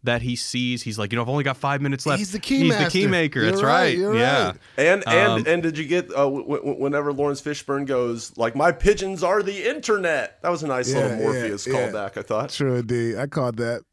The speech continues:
Speaker 1: You know, I was actually thinking that when they reveal the Elder, the guy in the desert, I thought, like, "Oh, man, maybe it's gonna be Hugo Weaving. Maybe they're gonna do another intertextual
Speaker 2: <laughs>
Speaker 1: Matrix thing." 'Cause then later, uh, Keanu Reeves says, "We need guns.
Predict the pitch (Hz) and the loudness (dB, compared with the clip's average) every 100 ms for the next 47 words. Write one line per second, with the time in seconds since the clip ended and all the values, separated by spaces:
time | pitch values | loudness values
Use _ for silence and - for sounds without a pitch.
0 | _ _ _ - 135 151 147 180 - 180 | _ _ _ -2 0 2 2 -2 -2 -4
1 | - 143 147 151 143 123 113 110 117 113 | -2 -4 -2 -2 0 0 -2 -2 -2 -2
2 | 113 107 101 101 113 110 104 - 92 104 | -2 -2 -4 -2 -2 -2 -4 -6 -6 -4
3 | 123 143 147 123 104 104 104 95 95 104 | -2 -2 -4 -4 -2 -2 -2 -4 -4 -2
4 | 131 - 107 110 - 110 113 98 - 139 | -2 -2 -4 -4 -4 -4 -4 -8 -8 -4
5 | 131 131 131 123 131 131 - 127 120 110 | -4 -2 -4 -2 -2 -2 -2 -4 -2 -2
6 | 117 110 110 110 104 104 113 113 110 110 | 0 0 0 0 -2 -2 -2 -2 -2 -2
7 | 110 101 107 110 107 101 107 107 110 107 | -2 0 0 0 0 -2 -4 -4 -2 -4
8 | - 110 101 101 101 101 - 110 - 110 | -4 -2 0 0 -2 -4 -2 -4 -2 -4
9 | - - - 208 180 226 214 185 208 185 | -6 -14 -2 0 2 2 2 2 2 2
10 | 170 147 - _ _ 127 123 123 - 151 | 2 -2 -8 _ _ -2 0 0 -2 -2
11 | 139 131 131 117 - 117 101 107 104 98 | 0 -2 -2 -4 -4 -2 -2 -4 -4 -4
12 | - 110 87 - - | -2 -2 -4 -10 -18